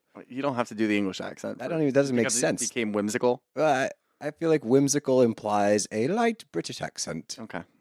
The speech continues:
Speaker 1: That's fair.
Speaker 2: Witty, whimsical.
Speaker 1: You're probably not wrong about that, but
Speaker 2: <laughs>
Speaker 1: yeah. I mean, I like this scene a lot just because it still shows, and I love shining a light on Martina and Julia's
Speaker 2: Love their
Speaker 1: relationship.
Speaker 2: relationship.
Speaker 1: Their relationship's great. We've seen it go through a lot in the last two years,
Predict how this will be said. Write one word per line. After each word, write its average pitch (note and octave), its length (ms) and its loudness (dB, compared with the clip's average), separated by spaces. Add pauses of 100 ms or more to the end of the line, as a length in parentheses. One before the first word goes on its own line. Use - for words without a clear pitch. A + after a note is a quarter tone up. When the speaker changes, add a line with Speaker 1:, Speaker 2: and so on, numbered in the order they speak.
Speaker 1:
That's D#3 180 -6
fair. C#4 60 -2
Speaker 2:
Witty, F3 360 4
whimsical. D#3+ 680 4
Speaker 1:
You're D3+ 120 -10
probably G3 200 4
not F#2 160 -6
wrong F2+ 180 -6
about F2+ 200 -8
that, F4 200 0
but D4 120 4
Speaker 2:
<laughs> - 0 -
Speaker 1:
yeah. F#3+ 220 0 (500)
I C3+ 80 -2
mean, C#3+ 120 4
I D3+ 140 8
like C#3 240 8
this B2 140 -2
scene B2 180 0
a G#2+ 60 0
lot G#2+ 180 2
just - 160 -12
because A2 500 -2
it C3 220 0
still B2+ 400 2
shows, G#2+ 460 4
and G#2+ 160 -2
I G2+ 120 2
love G2+ 360 2
shining G#2 320 0
a G2+ 40 -2
light F#2+ 300 -2
on F#2+ 300 -6
Martina F#2 480 -4
and A2 160 -2
Julia's A#2 420 -2
Speaker 2:
Love D#3+ 80 -6 (140)
their D#2+ 80 -8
Speaker 1:
relationship. D2 100 -8
Speaker 2:
relationship. C#2+ 540 -10
Speaker 1:
Their A#2 100 -8
relationship's D#3 460 -4
great. F#3+ 240 -4
We've A2 160 0
seen C#3 220 2
it C#3 120 0
go B2+ 160 4
through C#3 260 0
a C3+ 40 0
lot E3 180 2
in F2+ 60 -4
the F#2+ 80 -6
last F2+ 260 -6
two G#2 80 -4
years, G2 300 0